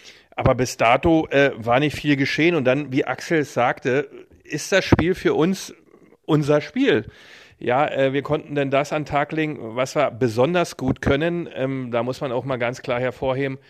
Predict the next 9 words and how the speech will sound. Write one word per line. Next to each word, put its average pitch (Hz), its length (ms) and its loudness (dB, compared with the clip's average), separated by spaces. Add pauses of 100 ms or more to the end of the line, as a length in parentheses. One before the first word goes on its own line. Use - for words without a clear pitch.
(320)
dass 110 220 -6
Robin 131 260 0
Knoche 139 380 0
da 135 100 4
hinten 143 340 -2
als, 123 360 -4
als - 440 -6
mittlerer 135 460 0
Innenverteidiger 127 960 -2